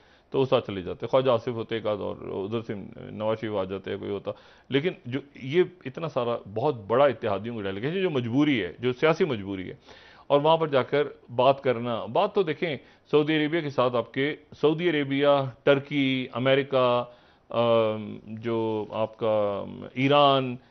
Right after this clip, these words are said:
मुत्तहिदा अरब अमारात, इंडिया, चाइना, रशिया, इनके साथ जो फॉरेन पॉलिसी बनती है, वो फॉरेन पॉलिसी आपकी एस्टैब्लिशमेंट बनाती है। ठीक है ना, वो एस्टैब्लिशमेंट डिराइव्ड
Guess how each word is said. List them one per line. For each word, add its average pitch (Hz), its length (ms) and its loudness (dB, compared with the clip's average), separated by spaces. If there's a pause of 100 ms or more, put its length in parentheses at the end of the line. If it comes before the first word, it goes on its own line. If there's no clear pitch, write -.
(220)
मुत्तहिदा 135 600 4
अरब 127 180 2
अमारात, 113 720 2
इंडिया, 131 540 2
चाइना, 123 640 0
रशिया, 127 500 0 (360)
इनके 214 300 2
साथ 120 300 4 (640)
जो 143 420 2
फॉरेन 156 280 4
पॉलिसी 135 340 0
बनती 110 400 -4
है, 101 320 -4
वो 175 120 2
फॉरेन 147 280 0
पॉलिसी 120 420 -2
आपकी 113 540 -6
एस्टैब्लिशमेंट 107 600 -2
बनाती - 380 -16
है। - 240 -20 (340)
ठीक 143 100 -4
है 180 60 2
ना, 151 60 0
वो 151 140 2
एस्टैब्लिशमेंट 151 880 -2
डिराइव्ड 123 360 4